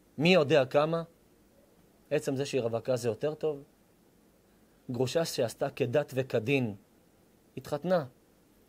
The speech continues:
היא לא תמיד אשמה, אולי בכלל לא אשמה שזה מה שהגורל ככה רצה לה,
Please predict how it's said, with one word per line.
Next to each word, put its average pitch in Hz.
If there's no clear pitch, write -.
היא 165
לא 185
תמיד 143
אשמה, 135
אולי 123
בכלל 117
לא 160
אשמה 139
שזה 123
מה 131
שהגורל 131
ככה 139
רצה 123
לה, 151